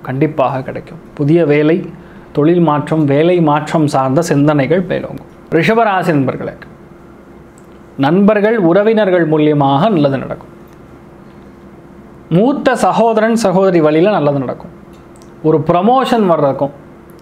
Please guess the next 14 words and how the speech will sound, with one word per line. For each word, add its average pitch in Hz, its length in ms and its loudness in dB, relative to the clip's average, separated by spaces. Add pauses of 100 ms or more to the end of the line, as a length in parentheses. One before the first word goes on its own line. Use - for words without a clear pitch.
(400)
அலுவலகத்துல 196 880 2
ஒரு 156 180 0
சலுகை 233 520 0
கேட்பதற்கும் 175 720 0
வாய்ப்புகள் 147 520 0
ரொம்ப 147 360 -2
பிரம்மாண்டமா 147 600 0
இருக்கு. 123 200 0
அது 151 140 2
approve 175 540 0
ஆகிறதுக்கும் 202 360 0
வாய்ப்புகள் 156 440 0
சூப்பரா 175 460 0
இருக்கு. 123 200 -4